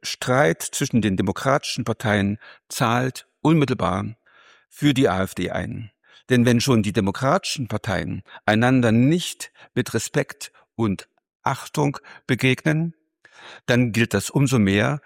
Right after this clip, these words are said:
für die Vertreter der A F D. Und sie fühlen, die Vertreter der A F D fühlen sich umso mehr berechtigt, diesen Diskurs der Nichtachtung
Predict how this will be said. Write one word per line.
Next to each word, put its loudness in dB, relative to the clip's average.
für 0
die 0
Vertreter 0
der 0
A 0
F -8
D. 0
Und 2
sie 0
fühlen, 2
die 0
Vertreter 0
der 0
A 2
F -8
D 0
fühlen 0
sich -4
umso 4
mehr 4
berechtigt, -6
diesen 2
Diskurs -2
der 6
Nichtachtung 0